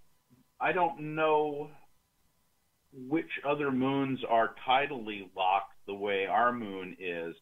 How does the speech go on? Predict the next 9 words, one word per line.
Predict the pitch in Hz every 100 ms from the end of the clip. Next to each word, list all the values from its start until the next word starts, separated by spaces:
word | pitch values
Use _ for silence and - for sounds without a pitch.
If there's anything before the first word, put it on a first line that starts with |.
| -
uh, | - - - 104 101
but | 107 101 - - - _ _ -
certainly | 143 135 120
Mercury | 104 98 117 156 110 98 104 113 -
has | 107 98 98 - 85 -
some | 104 98 95 90
resonances | 104 120 131 117 123 - 131 131 - _
where | - 101 101 - - _ -
every | 120 120 117